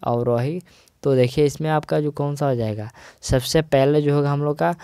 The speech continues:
गामा होगा, उसके बाद बीटा होगा, उसके बाद अल्फा होना, ए, होगा, जो कि हम लोग का ऑप्शन बी में यहाँ पर दिया गया है। ठीक, चलिए, अगला जो यहाँ से हम लोग का निन्यानवे नंबर प्रश्न है कि किस कोशिकांग के स्वयं के डीएनए व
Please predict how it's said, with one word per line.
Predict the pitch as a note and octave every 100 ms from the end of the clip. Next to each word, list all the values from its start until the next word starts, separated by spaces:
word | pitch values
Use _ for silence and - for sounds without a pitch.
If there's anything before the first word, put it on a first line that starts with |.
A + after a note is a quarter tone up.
| - - B2
गामा | B2 A#2+ C3+
होगा, | C#3 C#3+ C3+
उसके | B2+ C3+
बाद | A#2+ A#2
बीटा | A#2 B2 B2 C#3+
होगा, | C#3+ C#3+
उसके | B2+ - B2+
बाद | A#2+
अल्फा | A2+ A2 -
होना, | C3 C3 C#3+
ए, | C3+ A#2+
होगा, | G#2+ B2 C#3+ D3+
जो | B2
कि | A#2 C3
हम | B2
लोग | B2 B2
का | A#2+
ऑप्शन | A2+ B2+ A#2
बी | A#2 A#2+
में | B2
यहाँ | B2 A#2+
पर | A#2+ E3+ - - - -
दिया | A2+ A2 G2+
गया | G2+ G#2
है। | G#2+ A#2
ठीक, | - G3+ - _ _ _ _ - - - _
चलिए, | - G#2 G#2+ - _ _ _ -
अगला | C3 C#3 D#3+
जो | E3 D#3+
यहाँ | D#3+
से | D#3 D#3
हम | D3+
लोग | D#3
का | D#3 F3 F3
निन्यानवे | D3 B2+ B2 C3 D3
नंबर | D#3 D#3 D3+
प्रश्न | D3 C#3+ C#3+
है | D#3 D3+
कि | D3 D#3 C#3+
किस | D#3+ D#3+ -
कोशिकांग | D3+ C#3 D3+ C#3 C3+ C#3+ D3+
के | C#3 C#3+
स्वयं | C3 - C#3+ D3 D3+ D3
के | C#3+
डीएनए | B2 B2+ C3 C3+ D3
व | C#3 B2 A2+